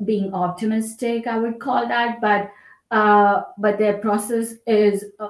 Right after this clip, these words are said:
more or less aligned to, um, international practices. And I guess, you know, this is a pilot project, so once they have, like, hands-on experience on how much time does it take to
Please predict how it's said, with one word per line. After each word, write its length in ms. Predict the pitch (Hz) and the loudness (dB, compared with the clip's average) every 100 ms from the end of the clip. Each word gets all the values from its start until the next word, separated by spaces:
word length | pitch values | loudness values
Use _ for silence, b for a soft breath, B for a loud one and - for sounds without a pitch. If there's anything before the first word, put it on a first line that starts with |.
| - | 0
more 340 | 214 214 214 | 2 2 2
or 100 | 196 | 2
less 260 | 190 185 - 202 | 0 -2 -6 -6
aligned 680 | 185 185 180 196 226 233 - | -4 -2 -2 0 -2 -2 -4
to, 500 | 247 247 247 247 247 B B B _ 220 | -2 0 0 -2 -6 B B B _ 0
um, 720 | 214 208 202 202 202 190 - - | 4 6 4 2 -2 -6 -8 -2
international 640 | 226 220 226 233 254 233 | 0 0 -4 -6 -8 -8
practices. 680 | 285 233 269 254 277 262 269 B B B - | -8 -6 -6 -4 -2 -2 -2 B B B -2
And 120 | 226 | 0
I 120 | 226 | 0
guess, 360 | 214 233 247 - | 2 2 0 -2
you 80 | 220 | -2
know, 220 | 208 190 | 0 0
this 180 | 208 208 | -2 -2
is 120 | 208 | -4
a 60 | |
pilot 380 | 202 214 220 220 | -4 -4 -2 -2
project, 460 | 226 196 196 180 180 | -2 -2 -2 -2 -6
so 520 | - 175 180 170 170 _ _ _ _ _ - | -2 -2 0 -4 -8 _ _ _ _ _ -12
once 380 | 208 202 202 - | -6 -2 -4 -2
they 120 | 214 | -4
have, 500 | 226 202 196 202 190 B B B | -2 -4 0 -2 -2 B B B
like, 160 | 214 202 | -6 -4
hands-on 400 | 233 214 214 220 | -2 -2 0 -2
experience 840 | 202 - - 226 214 202 208 190 | -4 -8 -8 -4 -2 -2 -2 -2
on 160 | 202 185 | -2 -2
how 240 | 180 196 | -2 -4
much 260 | 202 208 - | -4 -4 -6
time 340 | 214 220 220 | -4 0 0
does 180 | 208 175 | 0 -4
it 180 | 175 - | -8 -8
take 400 | 208 196 185 - B B B - | -4 -4 -4 -8 B B B -2
to 240 | 208 202 | 0 -2